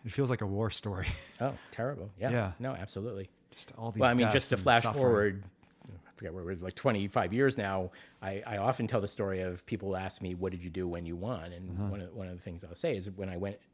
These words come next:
Speaker 2: I went into my office after celebrating with my staff, and then we all went to our battle stations because we all had our jobs. And I'm the only lawyer on the staff at Freedom to Marry 'cause
Speaker 1: Hmm.
Speaker 2: Freedom to Marry wasn't a litigating organization.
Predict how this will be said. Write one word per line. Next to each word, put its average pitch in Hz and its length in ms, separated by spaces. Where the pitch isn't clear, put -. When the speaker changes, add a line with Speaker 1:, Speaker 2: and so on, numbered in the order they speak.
Speaker 2:
I 101 40
went 95 180
into 101 220
my 87 100
office 92 520
after 90 300
celebrating 90 520
with 85 120
my 92 60
staff, 120 380
and 98 100
then 95 80
we 92 100
all 92 140
went 92 140
to 107 80
our 87 100
battle 101 300
stations 90 500
because - 240
we 95 100
all 92 100
had 87 140
our 82 100
jobs. 95 380
And 98 80
I'm 110 180
the 104 60
only 90 240
lawyer 107 380
on 87 100
the 90 60
staff - 360
at 95 80
Freedom 80 280
to - 100
Marry 82 240
'cause 131 160
Speaker 1:
Hmm. 110 60
Speaker 2:
Freedom 90 180
to - 80
Marry 85 160
wasn't 90 300
a - 20
litigating 101 400
organization. 90 460